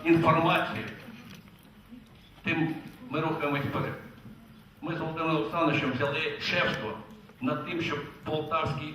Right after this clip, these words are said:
області з'явилася школа, де з п'ятого класу будуть вивчати другу мову,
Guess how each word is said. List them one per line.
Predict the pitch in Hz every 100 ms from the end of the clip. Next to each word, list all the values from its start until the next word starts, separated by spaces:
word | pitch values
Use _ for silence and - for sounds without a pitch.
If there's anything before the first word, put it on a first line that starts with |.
| 160
області | 175 - 135 - - -
з'явилася | 151 160 165 147
школа, | - - 180 - - - - - -
де | 151
з |
п'ятого | - - - 151 147
класу | - 131 - 147
будуть | 143 143 143
вивчати | 143 143 165 165 147 -
другу | 147 - 143 143
мову, | 143 175 147 131 -